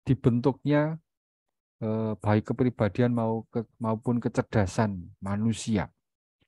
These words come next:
Mau menjadi pribadi macam apa,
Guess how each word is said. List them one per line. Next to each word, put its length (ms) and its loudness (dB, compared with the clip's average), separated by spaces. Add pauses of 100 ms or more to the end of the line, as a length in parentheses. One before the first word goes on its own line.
(220)
Mau 200 4
menjadi 920 2
pribadi 520 -2
macam 400 0
apa, 520 0